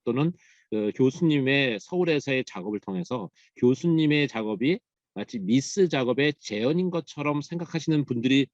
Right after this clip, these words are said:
덜어 있으세요. 그런데 사실은 이 제가 보기에는 힐튼 호텔 같은 경우는 특히 다른 것도 이제 여러 작품들이 그렇습니다만 미스 건축의 재현이 아닌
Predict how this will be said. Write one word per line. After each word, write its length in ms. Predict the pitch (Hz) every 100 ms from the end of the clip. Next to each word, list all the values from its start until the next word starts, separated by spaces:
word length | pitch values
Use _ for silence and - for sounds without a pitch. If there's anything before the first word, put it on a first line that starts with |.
| _ _
덜어 280 | - 113 123
있으세요. 540 | 101 - 98 95 110 - _ _ _
그런데 240 | 131 135 160
사실은 560 | 165 151 151 160 95 - _ _ _
이 400 | 113 131 123 117 107
제가 260 | - 135 156
보기에는 360 | 143 127 131 - _
힐튼 260 | 214 185 180
호텔 200 | 156 135
같은 180 | 123 113
경우는 160 | 107
특히 360 | - - 104 143
다른 240 | - 107 131
것도 220 | 127 127
이제 140 | 110
여러 180 | 98 113
작품들이 460 | 104 104 110 101 101
그렇습니다만 640 | 101 - 190 - 107 165 _ _ _ _ _
미스 580 | - 120 - - 185 170
건축의 600 | 151 143 - 139 147 139
재현이 540 | - 110 113 120 123
아닌 380 | 107 90 117